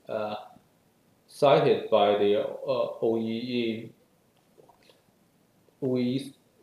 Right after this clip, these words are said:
we strongly recommend that, uh, we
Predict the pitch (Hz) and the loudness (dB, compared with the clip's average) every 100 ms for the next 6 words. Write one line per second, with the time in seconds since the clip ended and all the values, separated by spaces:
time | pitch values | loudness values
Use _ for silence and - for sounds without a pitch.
0 | _ _ - 127 123 127 156 175 147 123 | _ _ -6 -4 -6 2 6 6 6 4
1 | 120 117 113 127 127 123 139 123 110 110 | 2 0 0 0 0 -2 0 4 6 6
2 | 107 - - - - - 113 110 110 117 | 4 -2 -14 -20 -12 -2 2 2 2 -4
3 | 117 120 120 117 | -6 -6 -6 -8